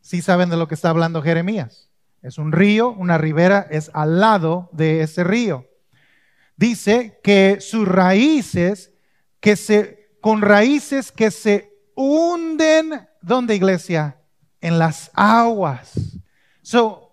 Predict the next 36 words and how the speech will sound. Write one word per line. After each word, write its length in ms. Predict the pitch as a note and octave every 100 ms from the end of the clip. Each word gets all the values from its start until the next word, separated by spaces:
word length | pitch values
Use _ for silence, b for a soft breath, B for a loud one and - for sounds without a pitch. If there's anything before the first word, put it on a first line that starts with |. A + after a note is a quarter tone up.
| _
una 200 | A3+ B3
vez 180 | G#3+ E3+
más, 200 | D3+ -
cuando 280 | E3+ F3
tú 160 | - A#3
leas 320 | A3 G#3+ F3+
la 100 | F3+
Biblia, 320 | E3 E3+ D3+
tú 140 | D3 E3
tienes 260 | F3+ F#3+
que 80 | -
hacer 260 | E3+ F#3 E3+
todas 300 | F3+ F3 F3
estas 380 | - E3+ - _
fotografías 840 | - D#3+ D#3+ C#3+ C3+ - F3+ F#3 -
y 80 | E3
películas 580 | - C#3 F3 F3 E3+ D#3
en 100 | C#3
tu 120 | C3
mente. 480 | D3 F3 F3+ G#3 - _ _
So, 200 | _ D3+
piensa, 480 | B2+ E3+ F#3+ F#3+ G3
imagínate 840 | E3+ D3+ C3+ - F#3+ F#3 F#3 G#3 G3+ b b
un 200 | C#3 C#3
árbol 500 | D3 F3+ G3+ G3+ G3
al 300 | C3 C3+ C#3
lado 300 | D3+ F3 F#3
de 100 | E3+
un 160 | E3+ F3
río 420 | E3+ F3+ F#3 G3 b b
y 120 | D#3
sus 220 | C#3+ D3+ C3+
raíces 720 | C#3 C#3+ F3 F#3 A3 G#3 -
son 280 | - D3+ C3+ _
tan 360 | F#3 F#3 A3+ G#3
profundas 720 | A3 - F#3+ G3 G#3 G#3+